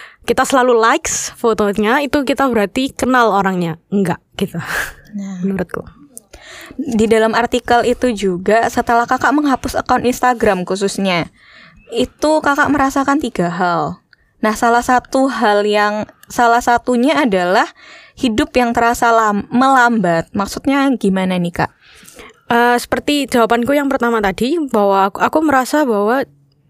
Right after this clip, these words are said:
Speaker 1: ini, teknologi, terutama sosial media, itu membuat kita bergerak sangat cepat. Seperti judulnya
Speaker 2: The Express Train
Speaker 1: Yes,
Speaker 2: tadi.
Speaker 1: The Express Train.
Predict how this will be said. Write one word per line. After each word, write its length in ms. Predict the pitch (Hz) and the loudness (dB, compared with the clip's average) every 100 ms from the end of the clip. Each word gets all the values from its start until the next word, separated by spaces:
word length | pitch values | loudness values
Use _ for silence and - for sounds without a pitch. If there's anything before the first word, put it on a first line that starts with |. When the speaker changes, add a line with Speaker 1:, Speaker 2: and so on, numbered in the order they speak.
| _ _ _ - | _ _ _ -4
Speaker 1:
ini, 320 | 226 190 - _ _ - | -2 -2 -4 _ _ -8
teknologi, 640 | 262 269 262 240 202 233 370 - _ _ - | -2 2 2 2 0 0 -4 -8 _ _ -2
terutama 320 | 208 208 220 | 0 2 0
sosial 240 | 220 226 | -2 -2
media, 400 | 214 220 214 208 | 0 0 0 2
itu 180 | 202 285 302 | 0 0 0
membuat 320 | 277 202 - | 0 0 -2
kita 480 | - - 240 247 240 | -4 0 2 2 0
bergerak 320 | 208 208 202 | -4 -2 0
sangat 320 | 226 214 214 | 0 0 -2
cepat. 240 | - 196 _ - - - - - _ _ _ _ _ - | -2 -4 _ -20 -20 -20 -20 -20 _ _ _ _ _ -8
Seperti 560 | 254 240 233 - 233 | -2 -2 -2 -2 0
judulnya 1080 | 220 185 220 214 214 202 214 208 202 196 185 - _ _ | 0 0 2 2 0 0 0 0 0 -2 -4 -8 _ _
Speaker 2:
The 160 | 220 | -6
Express 560 | - 196 - 196 196 - | -4 -4 -2 -2 -2 -2
Train 240 | 196 190 | -2 0
Speaker 1:
Yes, 340 | 196 220 180 160 | 2 2 2 0
Speaker 2:
tadi. 140 | 185 | 0
Speaker 1:
The 60 | 202 | 0
Express 400 | 262 370 190 - | 0 -2 -4 -4
Train. 320 | 196 190 254 | -4 0 0